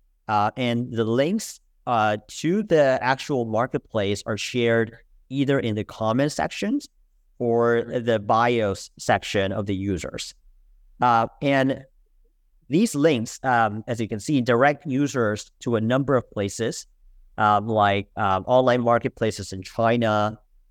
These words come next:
uh, public spreadsheets, or private messaging channels, um, like Discord or WhatsApp. So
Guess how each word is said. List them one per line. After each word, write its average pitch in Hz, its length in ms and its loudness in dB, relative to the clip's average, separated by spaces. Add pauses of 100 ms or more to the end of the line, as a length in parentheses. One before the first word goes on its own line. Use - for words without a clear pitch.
(120)
uh, 95 360 2
public 101 360 -2
spreadsheets, - 960 -4 (540)
or 101 200 -2
private 104 420 0
messaging 117 640 0
channels, 101 640 -2 (180)
um, 92 320 -2
like 98 220 -2
Discord 104 720 2
or 98 80 -2
WhatsApp. 107 760 0 (1200)
So 143 500 2